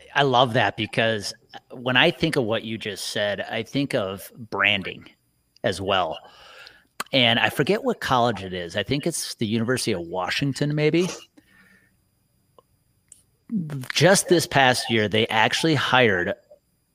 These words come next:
a faculty member for the athletic department to help athletes with their brand. It was one of the first colleges that made that step. And it made me think, we ta-, we know personal brands in sports, right?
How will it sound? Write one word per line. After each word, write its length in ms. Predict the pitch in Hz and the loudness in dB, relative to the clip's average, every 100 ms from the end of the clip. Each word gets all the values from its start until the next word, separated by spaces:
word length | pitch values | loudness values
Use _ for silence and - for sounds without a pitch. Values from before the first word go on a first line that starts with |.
| _ _ _ _ - - | _ _ _ _ -12 -2
a 60 | 123 | -2
faculty 520 | - 127 117 113 110 | 4 4 4 2 0
member 260 | 98 95 98 | 0 -2 -2
for 140 | - | 0
the 140 | 113 | 0
athletic 380 | 107 - 117 110 | 0 0 0 -2
department 480 | - - 98 101 98 | -4 -6 -4 -6 -8
to 80 | 104 | -6
help 340 | - 113 135 - | -2 0 0 0
athletes 600 | 110 98 - 107 95 - | 0 0 -2 -6 -6 -8
with 160 | 101 - | -10 -6
their 120 | 95 | -8
brand. 540 | - 98 82 - - - _ _ _ _ _ | -6 -4 -4 -6 -12 -20 _ _ _ _ _
It 40 | 135 | -2
was 140 | 113 | 4
one 120 | 131 | 4
of 60 | 127 | 4
the 60 | 117 | 2
first 280 | 147 143 | 2 2
colleges 400 | - 127 120 107 | 2 2 2 0
that 140 | 101 98 | -4 -4
made 180 | 107 98 | -4 -6
that 160 | 90 | -6
step. 340 | - - 92 120 | -6 -4 -4 -2
And 80 | |
it 60 | 113 | -2
made 200 | 127 180 | 0 0
me 100 | 185 | -2
think, 480 | - - 170 87 - - - - - - - - _ _ - | -2 0 0 -2 -12 -16 -18 -18 -18 -20 -20 -20 _ _ -8
we 320 | 123 139 214 | 0 2 2
ta-, 200 | - - | 2 0
we 200 | 143 175 | 2 2
know 180 | 202 196 | 6 4
personal 460 | - 160 147 - 120 | 4 2 2 2 0
brands 580 | 120 113 113 98 92 - _ _ _ _ | 2 4 4 2 -4 -8 _ _ _ _
in 200 | 131 101 | -4 -4
sports, 540 | 98 - 107 80 - 120 | -4 -2 -2 -2 -2 2
right? 240 | 104 | 4